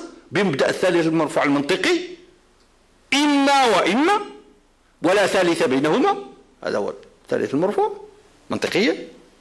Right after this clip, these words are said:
بمبدأ الثالث المرفوع في نمط اثنين، لأن قواعد التمدين المؤسسة للحضارات لا تخرج عن أحد الاحتمالين، إما أن تكون إلهية،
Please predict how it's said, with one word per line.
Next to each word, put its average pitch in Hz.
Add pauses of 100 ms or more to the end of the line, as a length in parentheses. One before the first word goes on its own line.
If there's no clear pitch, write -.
(1040)
بمبدأ 233
الثالث 214
المرفوع 185
في 269
نمط 254
اثنين، 269 (760)
لأن 269
قواعد 285
التمدين 180 (240)
المؤسسة 254
للحضارات 196 (280)
لا 269
تخرج 294
عن 311
أحد 254
الاحتمالين، 175 (1400)
إما 339
أن 240
تكون 226
إلهية، 175